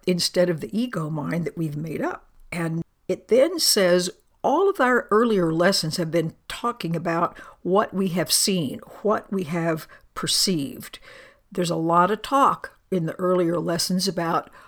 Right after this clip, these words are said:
what we see and what we think are the same thing, and some of the lessons start with seeing and then move to thinking, some start with thinking, then move to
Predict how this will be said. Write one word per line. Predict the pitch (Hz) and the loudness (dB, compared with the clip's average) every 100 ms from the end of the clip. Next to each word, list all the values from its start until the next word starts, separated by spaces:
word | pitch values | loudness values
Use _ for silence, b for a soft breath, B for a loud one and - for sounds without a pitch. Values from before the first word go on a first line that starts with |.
| B - | B 0
what | 190 | 0
we | 196 | 2
see | 208 - 233 233 233 - | 2 2 2 0 -2 -2
and | 175 | -2
what | 180 190 | -2 0
we | 196 | 0
think | 196 202 196 196 | -2 -2 -4 -4
are | |
the | 160 | -6
same | 160 185 190 | -4 -2 -2
thing, | 170 190 185 190 170 | 0 2 2 0 -2
and | 160 | 0
some | 180 190 | 0 0
of | |
the | 180 | 0
lessons | 185 180 185 | 2 0 -2
start | - 190 190 - | -4 0 -2 -2
with | 180 | -2
seeing | - 190 190 | 0 2 2
and | 185 | 0
then | 175 180 | -2 -2
move | 180 185 | -2 -4
to | - | -6
thinking, | - 202 202 214 196 196 | -6 -4 -2 -4 -4 -2
some | 190 165 170 | -2 -2 -4
start | 160 180 175 | -2 -4 -4
with | 170 | -4
thinking, | 185 180 175 | -4 -4 -4
then | 175 170 | -2 -2
move | 170 175 160 | 0 -2 -2
to | 175 | -6